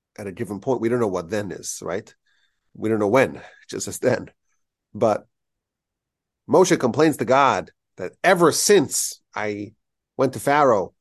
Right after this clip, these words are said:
the conditions worsened, which was a sin because actually, no, they were getting better. It was just not perceptible to Moshe. And now Moshe, again, this is sometime later, this is already after the Exodus, splitting of the sea,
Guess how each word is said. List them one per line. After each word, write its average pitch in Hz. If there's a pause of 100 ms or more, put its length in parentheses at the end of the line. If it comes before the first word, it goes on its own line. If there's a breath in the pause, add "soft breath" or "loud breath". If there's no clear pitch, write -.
(240)
the 120
conditions 123
worsened, 139
which 120
was 127
a 107
sin 196
because 123
actually, 123
no, 120
they 107
were 98
getting 90
better. 120 (360)
It -
was 107
just 101
not 98
perceptible 101
to -
Moshe. 95 (800)
And 113
now 151
Moshe, 151 (600)
again, 95
this 95
is 87 (600)
sometime 104
later, 135
this 98
is -
already 98
after 156
the 107
Exodus, - (380)
splitting 135
of 147
the 151
sea, 196